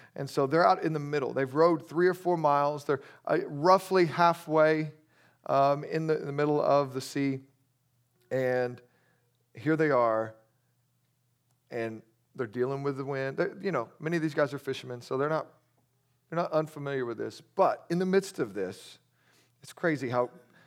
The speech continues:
how much in passing John says this. Wh-, when they, they rowed three or four miles, they see Jesus. What is he doing? Is he caught a ride? Is he on somebody else's boat?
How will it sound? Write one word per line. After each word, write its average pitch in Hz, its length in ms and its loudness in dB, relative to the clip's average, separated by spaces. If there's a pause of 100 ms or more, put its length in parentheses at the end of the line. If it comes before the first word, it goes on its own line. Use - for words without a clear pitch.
(120)
how - 120 -4
much 151 220 -2
in 147 100 -6
passing 151 480 0
John 135 240 -2
says 127 340 -2
this. 117 360 -8 (320)
Wh-, 139 220 -4
when 143 160 -4
they, 147 160 0 (100)
they 143 80 0
rowed 170 300 2
three 202 100 6
or 196 60 6
four 208 180 2
miles, 226 560 2 (560)
they 101 80 -10
see 131 260 -10
Jesus. 123 840 -10 (1700)
What 123 80 -16
is 120 80 -12
he 135 80 -6
doing? 127 300 -6
Is 92 80 -16
he 104 80 -10
caught 131 260 2
a 139 40 0
ride? 165 440 4
Is 131 100 -6
he 123 80 -10
on 123 100 -4
somebody 151 280 -4
else's 147 240 -4
boat? 175 440 2